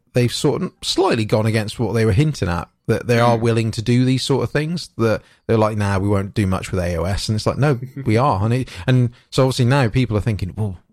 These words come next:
Speaker 1: they may do, they may do
Speaker 2: Mm.
Speaker 1: shields now. They may do
Speaker 2: Yeah.
Speaker 1: shou-, <laughs>
Speaker 2: Mm.
Speaker 1: shoulder pauldrons and things like that." You know, it's all, all those sort of things come to mind. So, you know, maybe they will.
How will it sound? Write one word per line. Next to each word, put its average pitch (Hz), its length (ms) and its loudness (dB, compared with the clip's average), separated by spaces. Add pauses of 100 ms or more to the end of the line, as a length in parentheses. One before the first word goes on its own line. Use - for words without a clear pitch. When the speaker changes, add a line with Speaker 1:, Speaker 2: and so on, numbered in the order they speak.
(160)
Speaker 1:
they 101 120 0
may 98 140 0
do, 90 220 0 (380)
they 113 80 2
may 104 140 4
do 90 220 2
Speaker 2:
Mm. 90 40 0
Speaker 1:
shields 113 480 2
now. 87 240 -4
They 101 100 2
may 107 160 4
do 107 100 4
Speaker 2:
Yeah. 113 200 2
Speaker 1:
shou-, 123 320 4 (140)
<laughs> 101 100 -6 (720)
Speaker 2:
Mm. 139 340 0
Speaker 1:
shoulder 147 360 2 (500)
pauldrons 113 580 2
and 131 140 8
things 139 220 6
like 131 160 6
that." 147 260 2
You 139 80 2
know, 117 120 2
it's 123 220 -4
all, 151 220 -2
all 147 260 2
those 127 200 4
sort 120 160 0
of 110 40 0
things 127 240 0
come 107 240 0
to 107 80 0
mind. 120 300 0
So, 101 160 0
you - 540 -4
know, 170 40 4
maybe 117 380 2
they 135 160 2
will. 175 340 0